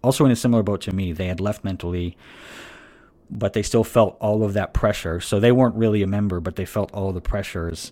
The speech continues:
And our parents coincidentally suggested us to each other, and we kinda looked at each other and we're like, "Hey, maybe,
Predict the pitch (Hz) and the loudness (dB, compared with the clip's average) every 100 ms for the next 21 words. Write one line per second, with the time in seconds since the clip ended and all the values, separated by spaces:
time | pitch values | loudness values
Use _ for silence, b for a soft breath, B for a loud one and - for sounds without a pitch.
0 | - 98 95 - 101 - 123 117 104 - | -10 -6 -6 -6 -6 0 2 2 0 -6
1 | - _ _ - 110 123 123 113 104 101 | -16 _ _ -6 -2 -2 0 -2 -2 -2
2 | 98 - 98 90 110 107 - 101 90 85 | -4 -6 -8 -2 0 0 -2 -4 -4 -6
3 | - - 87 - - - 98 92 - 113 | -14 -8 -8 -8 -12 -6 -4 -4 0 0
4 | 95 87 87 - 95 98 - 110 95 95 | 2 0 -2 -4 -6 -6 -4 -2 0 -2
5 | - 95 - 87 90 87 87 92 92 - | -2 -4 -4 -4 -2 -2 -4 -6 -8 -6
6 | 160 123 95 143 233 | -4 -2 -2 0 0